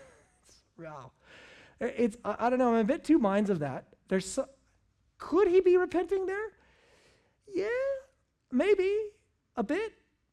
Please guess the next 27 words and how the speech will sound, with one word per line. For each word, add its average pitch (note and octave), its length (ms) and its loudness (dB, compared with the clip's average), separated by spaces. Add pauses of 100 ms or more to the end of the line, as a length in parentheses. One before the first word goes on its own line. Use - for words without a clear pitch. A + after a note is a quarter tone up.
But B3 100 2
he's B3 120 2
also F4 260 0
more, C#4 220 2
he's A3 160 -4
out, B3 160 0
what B3+ 120 2
is E4 80 0
he, C#4 160 -2
what A#3+ 160 -6
is D#4+ 80 -2
he C#4 80 0
most A3+ 440 -2
concerned A3 300 -2
about? D#3+ 280 -4 (260)
"They A3+ 320 2
took A3+ 320 2
my G3+ 280 4
eyes. F#3+ 800 2 (560)
So - 140 -2
let G#3+ 160 6
me B3+ 80 6
get A#3+ 180 6
'em A3+ 100 4
back." A3+ 500 0 (1300)
See - 220 -6
what, F3 160 -4